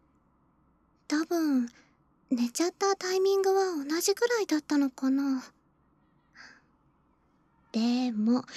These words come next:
起きたのは私が先だから、勝負は私の勝ち。<laughs> なんか嬉しそうだって？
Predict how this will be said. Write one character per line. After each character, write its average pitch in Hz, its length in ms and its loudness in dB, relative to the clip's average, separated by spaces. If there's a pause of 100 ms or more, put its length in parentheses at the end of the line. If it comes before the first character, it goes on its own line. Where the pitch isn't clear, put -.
(720)
起 - 120 -6
き - 40 -18
た 349 100 -4
の 302 180 0
は 240 100 4
私 277 440 0
が 285 140 -2
先 285 280 -6
だ 294 140 -2
か 247 160 -4
ら、 254 300 -2 (440)
勝 285 360 4
負 233 80 -4
は 202 260 -2
私 320 400 -2
の 302 200 -4
勝 - 180 -8
ち。 - 120 -4 (760)
<laughs> 320 320 -6 (3500)
な 392 140 -2
ん 381 80 -6
か 269 140 -2
嬉 233 340 -2
し - 40 2
そ 311 140 0
う 262 40 -4
だ 202 120 -6
っ 196 60 -14
て？ 262 240 -6